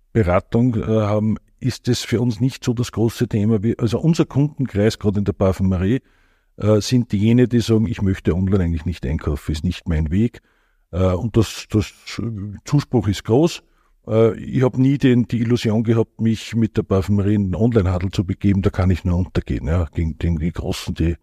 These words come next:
Millionen in diese, in diese, äh, Sparte buttern. Äh, Konfiserie, Onlinehandel ist, äh, Ostern und Weihnachten ein Thema für jene, die uns gut kennen,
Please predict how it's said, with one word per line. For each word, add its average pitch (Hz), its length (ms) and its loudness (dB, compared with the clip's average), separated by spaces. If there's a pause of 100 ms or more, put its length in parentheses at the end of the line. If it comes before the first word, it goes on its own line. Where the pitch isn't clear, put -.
(300)
Millionen 92 480 2
in 92 120 0
diese, 87 400 0
in 90 140 -4
diese, 87 260 -4
äh, 82 340 -2
Sparte - 420 -4
buttern. - 460 -10 (580)
Äh, 104 140 -2
Konfiserie, 123 640 2
Onlinehandel 120 720 0
ist, - 460 -6
äh, 104 480 2 (840)
Ostern 123 360 0
und 104 140 0
Weihnachten 110 580 0
ein 98 240 -2
Thema 156 500 2 (500)
für - 180 -2
jene, 113 340 2
die 110 160 0
uns 101 180 -2
gut - 220 -6
kennen, 139 420 2